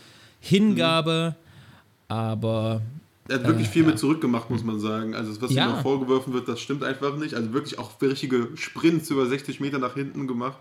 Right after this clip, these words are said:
Speaker 1: Auch wie schnell der
Speaker 2: Ähm,
Speaker 1: ist, ne?
Speaker 2: ja, Wahnsinn, wie
Speaker 1: Alter,
Speaker 2: schnell der
Speaker 1: das
Speaker 2: ist.
Speaker 1: fällt ja immer, es wird ja immer gar nicht so
Speaker 2: <laughs>
Speaker 1: gesagt, aber Alter, ist der schnell.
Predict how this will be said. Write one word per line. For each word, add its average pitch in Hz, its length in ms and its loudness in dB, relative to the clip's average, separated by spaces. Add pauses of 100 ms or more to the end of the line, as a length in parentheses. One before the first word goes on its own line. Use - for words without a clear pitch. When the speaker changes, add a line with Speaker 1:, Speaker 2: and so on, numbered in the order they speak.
(260)
Speaker 1:
Auch - 240 -6
wie 131 180 -2
schnell 147 540 0
der 123 180 2
Speaker 2:
Ähm, - 60 -6
Speaker 1:
ist, 123 180 -4
ne? 123 240 -2 (180)
Speaker 2:
ja, 104 320 -4
Wahnsinn, 185 100 -4 (100)
wie - 20 2 (160)
Speaker 1:
Alter, 117 140 -2
Speaker 2:
schnell 120 140 -4
der 107 80 -6
Speaker 1:
das 135 120 0
Speaker 2:
ist. 110 80 -2
Speaker 1:
fällt 180 180 0
ja 175 80 0
immer, 143 200 -4 (420)
es 139 140 0
wird 160 120 2
ja 156 60 4
immer 143 100 2
gar - 120 6
nicht 160 160 0
so 147 80 -2
Speaker 2:
<laughs> - 0 -
Speaker 1:
gesagt, 127 340 -4
aber 127 220 -2 (220)
Alter, 226 440 -2
ist 131 200 -4
der 120 120 -2
schnell. 175 680 -4